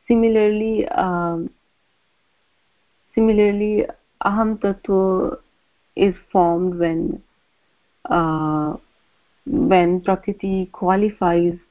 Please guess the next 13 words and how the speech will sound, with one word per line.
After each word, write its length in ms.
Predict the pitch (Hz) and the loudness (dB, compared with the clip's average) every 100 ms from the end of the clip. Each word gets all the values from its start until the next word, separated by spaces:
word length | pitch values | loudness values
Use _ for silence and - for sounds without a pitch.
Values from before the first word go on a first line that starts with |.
| - | -4
Buddhi 300 | 185 185 214 | -2 0 -2
Tattva. 540 | 190 170 - 151 - - _ _ _ _ _ _ _ _ _ _ _ _ _ _ _ - | 0 -2 0 -2 -2 -6 _ _ _ _ _ _ _ _ _ _ _ _ _ _ _ 0
Um, 760 | 170 156 151 151 147 - - - _ _ _ _ _ _ _ _ _ _ _ _ - | 0 0 -2 -4 -4 -4 -8 -14 _ _ _ _ _ _ _ _ _ _ _ _ 2
and, 440 | 175 165 - - - _ _ | 4 4 2 -2 -6 _ _
uh, 360 | 185 175 170 - - - _ | -2 0 -2 -4 -6 -10 _
Chitta 480 | - 226 - 247 240 | -4 -4 0 2 2
comes 380 | 240 196 208 208 208 | 2 -2 -2 -4 -6
into 380 | 196 202 202 - | -6 -4 -4 -2
existence 840 | 180 180 - 202 - 180 175 208 - _ _ _ _ _ _ _ _ _ _ _ _ _ _ _ _ _ _ _ _ _ _ _ _ _ 202 196 | -4 -4 -6 -6 -2 0 2 0 -4 _ _ _ _ _ _ _ _ _ _ _ _ _ _ _ _ _ _ _ _ _ _ _ _ _ -6 -2
being 340 | 202 196 208 208 | 0 2 2 0
qualified 760 | - 185 196 208 - 185 196 | 0 0 2 0 0 0 0
by 140 | 185 190 | 0 -2
Prakriti. 680 | - 185 180 196 - - | 0 -4 -4 -8 -6 -6